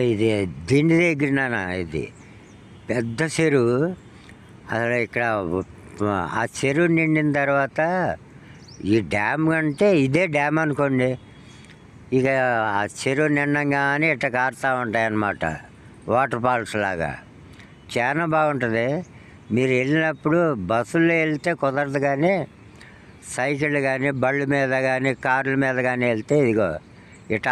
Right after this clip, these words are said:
ఆపేసి చూస్తూ ఉంటారు. చాలా బాగుంటుంది. అసలు వర్షాకాలం ఫుల్ వర్షాలు అయితే అసలు ఎంత బాగుంటుందంటే వాటర్ ఫాల్స్లో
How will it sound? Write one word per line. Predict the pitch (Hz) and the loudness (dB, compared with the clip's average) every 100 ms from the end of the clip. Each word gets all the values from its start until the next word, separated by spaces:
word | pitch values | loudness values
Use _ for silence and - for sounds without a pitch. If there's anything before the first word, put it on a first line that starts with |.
| 123 | 2
ఆపేసి | 135 143 143 - | 2 0 -4 -2
చూస్తూ | 120 107 120 113 | -2 -2 -2 0
ఉంటారు. | 98 92 78 60 - - - - - - - - - - - - - - | -2 -2 -4 -6 -10 -20 -20 -20 -20 -20 -20 -20 -20 -20 -20 -20 -20 -6
చాలా | 107 123 147 139 | -2 0 0 0
బాగుంటుంది. | 135 131 107 95 101 120 160 - - - - - - - - - - - - - - - | 0 -2 -2 -2 -2 -2 -6 -14 -20 -20 -20 -20 -20 -20 -20 -20 -20 -20 -20 -18 -12 -8
అసలు | 85 92 90 87 82 76 69 - - - - 78 82 | -4 -2 0 0 0 -4 -6 -14 -20 -20 -8 -4 -2
వర్షాకాలం | 104 120 - 160 156 151 147 143 135 98 - | -2 -2 -2 0 0 0 0 0 0 -4 -6
ఫుల్ | - 143 160 175 | 0 4 6 4
వర్షాలు | 156 143 160 151 151 | 2 0 -2 0 0
అయితే | 131 113 120 107 92 - - - - - - - - - - | 0 0 2 2 -2 -6 -20 -20 -20 -20 -20 -20 -18 -10 -8
అసలు | 92 104 95 92 | -4 -4 -2 -2
ఎంత | 104 104 123 110 | -2 -4 -4 0
బాగుంటుందంటే | 117 135 135 131 131 110 85 98 117 147 - - - - - - - - - - 98 | 2 2 0 0 0 -2 0 0 0 -4 -10 -20 -20 -20 -20 -20 -20 -20 -20 -6 0
వాటర్ | 120 151 165 160 | 2 2 2 2
ఫాల్స్లో | 160 151 160 | 2 0 0